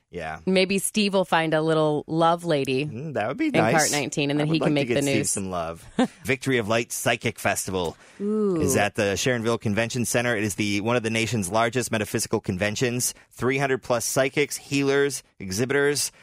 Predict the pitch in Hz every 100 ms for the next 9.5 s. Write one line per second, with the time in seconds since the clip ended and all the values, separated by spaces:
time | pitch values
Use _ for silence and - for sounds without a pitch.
0 | - - 98 101 101 98 110 110 95 -
1 | 131 127 113 131 135 104 120 131 135 117
2 | 90 104 120 123 - 101 98 101 95 92
3 | 104 113 117 - 117 117 101 101 98 87
4 | 104 107 98 107 110 127 123 - _ 95
5 | 95 92 92 92 - 98 90 82 82 208
6 | 240 339 302 262 254 233 208 202 196 208
7 | 226 220 226 220 247 254 285 - 190 208
8 | 208 226 214 208 170 190 175 175 - 175
9 | 165 139 - - -